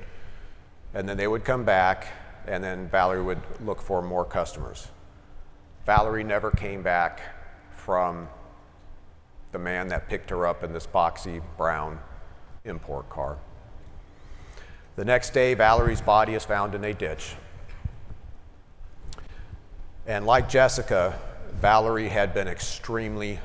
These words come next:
mutilated. Sexual sadist. So now there's four women,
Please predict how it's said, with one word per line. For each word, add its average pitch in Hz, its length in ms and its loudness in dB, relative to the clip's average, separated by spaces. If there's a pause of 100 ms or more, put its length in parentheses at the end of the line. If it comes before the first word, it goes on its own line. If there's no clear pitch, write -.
mutilated. 82 640 -4 (880)
Sexual 110 360 0
sadist. - 540 -4 (1500)
So 107 160 0
now 127 400 6
there's 110 320 0
four 151 420 6
women, 135 380 2